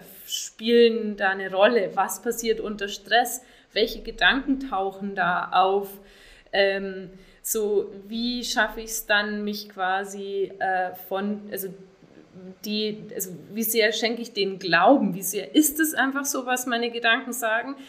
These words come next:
Oder wie sehr schaffe ich es tatsächlich noch, das in der Beobachterposition zu halten und wahrzunehmen und, ähm, so auf eine andere Ebene zu,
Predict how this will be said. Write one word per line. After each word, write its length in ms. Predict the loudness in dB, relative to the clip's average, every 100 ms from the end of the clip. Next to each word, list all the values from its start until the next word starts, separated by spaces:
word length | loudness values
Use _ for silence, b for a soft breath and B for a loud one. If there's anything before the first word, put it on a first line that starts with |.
| B
Oder 220 | -2 -2
wie 100 | -2
sehr 420 | -8 -8 -4 0 0
schaffe 320 | 2 0 -2
ich 80 | -8
es 80 |
tatsächlich 520 | -6 -4 -4 -4 -6 -8
noch, 160 | -10
das 260 | -8 -8 -10 B B B
in 80 | -8
der 80 | -6
Beobachterposition 1400 | -6 -2 2 4 4 0 -10 -8 -8 -10 -10 -8 -8 -8
zu 260 | -12 -2
halten 480 | 2 4 4 2 -8
und 260 | -8 -10 -2
wahrzunehmen 880 | 2 2 2 -4 -2 -2 -2 -4 -4
und, 260 | -6 -10 -14 B B B
ähm, 680 | 2 4 2 -2 -8 -10 -14 -14 -8
so 560 | -4 0 0 0 -4 -2
auf 340 | 0 -2 -6
eine 240 | -8 0
andere 340 | 2 2 0 0
Ebene 460 | 2 2 2 0
zu, 260 | -4 -8 -10